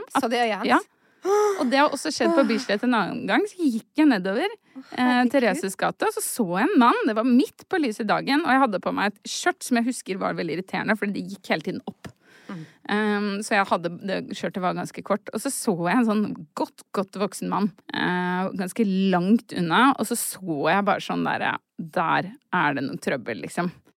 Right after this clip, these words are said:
Speaker 2: Mm.
Speaker 1: Bare sånn, gå forbi han fort. Det var masse folk ute, eh, og så var det rett utenfor Store Stå der. Og så bare, midt på lyse dagen,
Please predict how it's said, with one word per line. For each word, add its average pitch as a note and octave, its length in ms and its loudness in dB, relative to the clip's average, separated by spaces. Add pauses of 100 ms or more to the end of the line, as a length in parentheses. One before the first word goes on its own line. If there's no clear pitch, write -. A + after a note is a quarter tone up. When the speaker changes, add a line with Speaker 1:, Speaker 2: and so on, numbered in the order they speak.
(120)
Speaker 2:
Mm. C4 160 -6 (240)
Speaker 1:
Bare G#3 160 0
sånn, F#3 180 -4
gå F3 160 0
forbi F3+ 280 -4
han D3+ 120 -2
fort. B3 180 0
Det C4 60 -2
var C#4+ 200 4
masse - 340 -4
folk G3 240 0
ute, A3 400 2 (240)
eh, G3+ 180 2
og G3 80 0
så A3 60 0
var G#3+ 100 4
det G3+ 120 2
rett G#3 120 -4
utenfor F#3+ 300 -2
Store F3 260 0
Stå D#3 220 0
der. A3 160 4 (600)
Og F#4 60 -6
så - 120 -8
bare, A#4 540 4
midt D4+ 280 2
på G4+ 140 2
lyse D#4+ 240 2
dagen, G#3 340 2